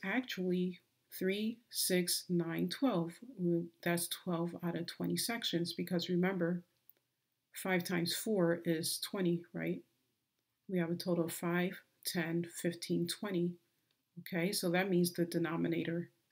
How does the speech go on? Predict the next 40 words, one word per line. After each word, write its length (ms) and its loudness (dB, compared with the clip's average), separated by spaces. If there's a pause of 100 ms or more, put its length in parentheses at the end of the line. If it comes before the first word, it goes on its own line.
(280)
here 340 2
is 300 0
also 380 0
twenty 480 -2 (1160)
in 100 2
this 200 2
section, 400 -2 (340)
uh, 200 0
second 400 0
fraction. 500 -4 (600)
All 60 2
right, 320 2
and 220 4
there's 200 2
a 80 0
total 380 -2
of 80 -2
one, 400 0
two, 400 -4 (100)
three, 360 2
four, 380 -6
five. 440 -6
So 140 -4
that's 220 -2
five 460 -2
out 80 -6
of 120 -4
twenty. 400 -2 (1300)
So 240 2
notice 520 0
our 240 4
denominators 840 0
are 140 -4
the 100 -2
same, 460 0
so 220 -2
that 180 -2
means 320 4
we 100 2
can 400 -6